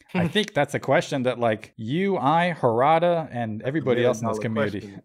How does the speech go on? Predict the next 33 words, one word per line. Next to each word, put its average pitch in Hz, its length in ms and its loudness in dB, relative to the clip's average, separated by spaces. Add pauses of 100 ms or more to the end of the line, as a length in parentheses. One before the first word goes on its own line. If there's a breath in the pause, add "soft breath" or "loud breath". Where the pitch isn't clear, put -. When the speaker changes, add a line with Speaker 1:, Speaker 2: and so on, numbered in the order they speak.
Speaker 2:
question. - 220 -8
Speaker 1:
<laughs> - 40 -4
Speaker 2:
Yeah, 143 220 2
Speaker 1:
is - 40 0
Speaker 2:
man. 175 200 0
Speaker 1:
trying 170 240 4
to 214 40 6
Speaker 2:
<laughs> 180 60 4
It 170 40 2
Speaker 1:
figure 131 220 2
Speaker 2:
really 143 120 8
Speaker 1:
out, 117 120 4
man. 107 180 -2
Speaker 2:
is. 110 60 -4
Speaker 1:
Like, 110 120 -6 (140)
how 240 180 4
do 277 80 0
you 247 140 0
make 175 280 -2
games 127 720 -2
appealing 185 460 -2
to 175 100 -2
newcomers, 135 840 -2
but 123 100 0
not 139 360 2
hard 110 440 4
so 113 180 -4
that 104 400 -2
they 107 200 -4
can 107 160 -8
stick 123 260 -8
with 120 140 -2
it? 104 180 -6